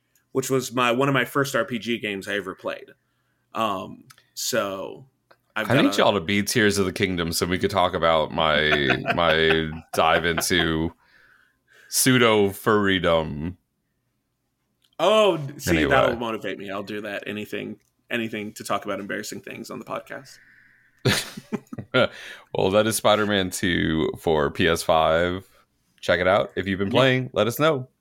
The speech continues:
Speaker 2: Let B J know what you think, and, uh, if you are as hyped about the game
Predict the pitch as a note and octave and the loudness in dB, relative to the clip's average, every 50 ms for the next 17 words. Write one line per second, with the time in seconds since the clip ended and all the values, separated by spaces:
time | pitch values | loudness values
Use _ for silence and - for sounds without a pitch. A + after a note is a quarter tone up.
0 | _ _ _ G#2+ G#2 - G#2 A2 G#2+ A#2 A2 A2+ A2+ A#2 A#2 A#2 - A#2+ - - | _ _ _ -2 -2 0 0 0 2 2 4 4 4 2 2 0 -2 -4 0 0
1 | A#2+ A#2 G#2+ - - G#2 G#2 G#2 G2+ G#2 G#2 G#2 G#2+ - - - - - - _ | 0 0 0 0 0 2 2 4 4 4 4 4 2 0 -4 -16 -20 -20 -20 _
2 | - - G2+ G#2 G#2 G#2+ G#2+ G#2 G#2 G2+ G2+ G2 F#2 - - - G2+ G2 G2 F#2+ | 0 0 2 2 2 4 4 6 6 6 6 4 4 4 4 4 4 4 2 0
3 | G2 - - - - G#2 G#2 G2+ G2+ - G2 F#2 G2 G2 F#2+ F#2+ G2 F#2+ - - | -2 -6 -12 -6 -2 0 0 0 0 -2 -2 2 4 4 4 4 4 2 0 -6
4 | _ - F#2+ F#2+ F#2+ F#2+ F2+ G2 F#2+ F#2+ G2 | _ -10 -6 -4 -4 0 0 0 0 0 -2